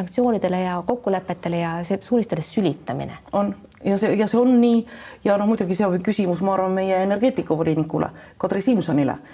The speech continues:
Speaker 2: mi-, kuidas siis komisjon sellele vastab,
Speaker 1: Aga teie
Speaker 2: kuidas
Speaker 1: suhtlete temaga, mis ta ütleb selle peale, et selliselt see, see toimub nõnda?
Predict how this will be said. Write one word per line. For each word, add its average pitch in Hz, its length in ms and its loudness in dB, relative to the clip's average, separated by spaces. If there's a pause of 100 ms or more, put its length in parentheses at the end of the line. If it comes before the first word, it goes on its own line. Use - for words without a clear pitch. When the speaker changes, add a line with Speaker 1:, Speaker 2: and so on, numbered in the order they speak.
(200)
Speaker 2:
mi-, 190 180 -2
kuidas 185 360 -2
siis - 160 -8
komisjon 175 420 -2
sellele 180 280 0
vastab, 220 420 -2
Speaker 1:
Aga - 80 -2
teie 247 160 2
Speaker 2:
kuidas 277 100 0
Speaker 1:
suhtlete 320 380 0
temaga, 202 320 0
mis 254 160 0
ta 277 100 2
ütleb 359 200 -2
selle 196 260 0
peale, 165 320 -4 (480)
et 185 100 -2
selliselt 208 380 0
see, 233 160 2
see 214 120 2
toimub 185 360 0
nõnda? 165 260 -2